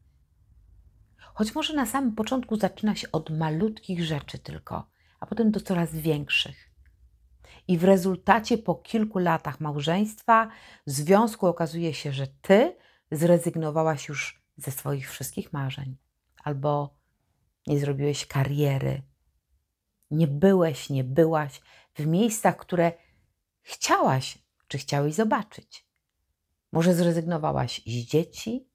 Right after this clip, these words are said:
ze znajomych, ze sportu, w wizycie, nie wiem,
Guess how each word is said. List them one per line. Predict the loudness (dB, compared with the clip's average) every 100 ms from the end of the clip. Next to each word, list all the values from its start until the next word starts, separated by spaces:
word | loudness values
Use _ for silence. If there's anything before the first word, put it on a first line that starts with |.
| _ _ _ _ _ _ _ _
ze | -8 -4
znajomych, | 0 0 2 2 0 -4 -6
ze | -8
sportu, | -8 -2 2 2 0 -4 -4 -4 -8 _ _ _ _ _ _ _ _ -2
w | 0
wizycie, | 2 2 0 0 -2 -2 -4 -12 -8
nie | -6
wiem, | -4 -8 -12